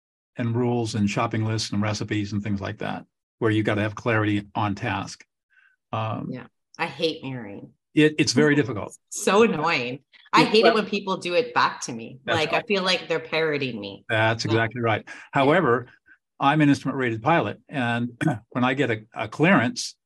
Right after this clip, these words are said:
Speaker 1: I have to mirror back, I have to repeat that, that clearance word for word back to the air traffic controller so that we both know that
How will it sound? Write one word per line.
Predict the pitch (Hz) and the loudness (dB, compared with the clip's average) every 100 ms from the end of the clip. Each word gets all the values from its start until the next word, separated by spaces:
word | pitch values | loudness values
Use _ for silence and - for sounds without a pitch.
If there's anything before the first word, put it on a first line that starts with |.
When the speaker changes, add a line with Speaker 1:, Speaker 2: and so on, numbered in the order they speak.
| - | -2
Speaker 1:
I | 131 | 2
have | 143 135 | 0 0
to | 123 | 2
mirror | 127 131 | 2 2
back, | 120 120 131 | 2 0 2
I | 131 | -2
have | - | -2
to | |
repeat | 120 113 135 | -4 -4 -4
that, | 120 123 - | -2 -4 -4
that | 113 110 | -8 -4
clearance | 135 104 | -4 -4
word | 117 117 113 | -2 -4 -2
for | 117 | -2
word | 113 104 | -2 0
back | 107 107 | -2 -2
to | 113 | -2
the | 107 | 0
air | 139 | 0
traffic | 123 98 | 0 -2
controller | - 104 113 95 104 - _ _ _ - | -4 -6 -4 -4 -6 -10 _ _ _ -4
so | 139 | 0
that | 120 | 2
we | 120 | 2
both | 113 135 117 | 4 2 4
know | 135 135 | 2 2
that | 113 | 2